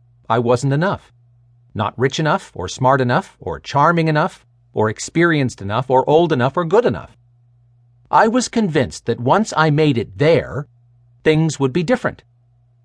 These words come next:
People would look at me differently, treat me differently. Hell, I'd treat me differently. I wouldn't let people walk all over me anymore.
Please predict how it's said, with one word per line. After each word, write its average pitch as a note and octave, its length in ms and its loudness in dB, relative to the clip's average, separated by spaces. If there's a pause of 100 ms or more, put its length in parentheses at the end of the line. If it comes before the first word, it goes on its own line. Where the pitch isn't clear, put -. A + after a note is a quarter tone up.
People C#3+ 360 0
would A#2+ 160 0
look D3 240 2
at - 100 -2
me B2 120 0
differently, G2+ 640 -4 (200)
treat F#3 320 -2
me A#2+ 120 0
differently. F#2+ 560 -8 (380)
Hell, E3+ 260 2
I'd E3 280 4
treat - 300 -2
me B2 80 2
differently. F#2+ 560 -6 (800)
I D#3+ 80 4
wouldn't G3+ 280 4
let G3 180 2
people F#3 280 0
walk F#3 300 2
all G3 220 6
over A3+ 200 2
me B2+ 160 -2
anymore. E2+ 460 -10